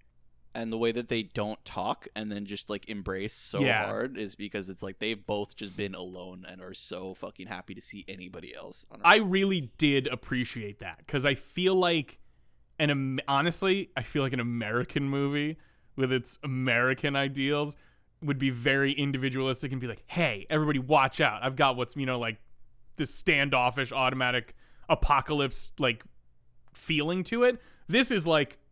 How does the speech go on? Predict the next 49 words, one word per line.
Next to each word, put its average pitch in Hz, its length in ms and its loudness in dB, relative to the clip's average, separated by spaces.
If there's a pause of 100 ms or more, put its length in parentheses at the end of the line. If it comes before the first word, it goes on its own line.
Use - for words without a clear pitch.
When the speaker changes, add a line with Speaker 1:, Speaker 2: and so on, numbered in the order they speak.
(100)
Speaker 2:
"Oh, 233 140 0
thank - 440 2
God 220 180 12
a 202 60 6
person. 190 520 6
Oh, 254 220 6
hell 220 200 8
yes. - 360 0 (100)
Perfect. 214 400 2
Great. 202 260 0
Thank 190 260 -4
you. 127 160 -8 (840)
Speaker 1:
Um, 156 240 -10
Speaker 2:
We're 190 140 10
the 180 100 8
Speaker 1:
did - 80 2
I - 60 8
Speaker 2:
best 180 200 6
of 170 120 2
friends 143 380 2
now." 107 300 -12 (880)
Speaker 1:
Did 151 120 -8
I 240 60 -4
talk 240 260 -8
about 277 180 -4
Leave 233 200 -16
the 220 80 -4
World 226 240 -2
Behind 226 420 -8
as 208 160 -10
a - 20 -16
mention 208 360 -12
on 202 100 -14
a 196 60 -18
different 202 260 -16
episode? 196 340 -10
Speaker 2:
You 180 200 2
did. 127 800 6 (140)
Speaker 1:
Yeah. 127 280 2
Speaker 2:
Um, 123 220 -2
Speaker 1:
I 120 100 2
still 135 160 4
Speaker 2:
was 135 100 6
Speaker 1:
think 131 40 0
Speaker 2:
there 139 120 2
Speaker 1:
that 131 100 0
Speaker 2:
some 156 140 4
Speaker 1:
movie's 123 160 -4
fantastic. 113 760 -4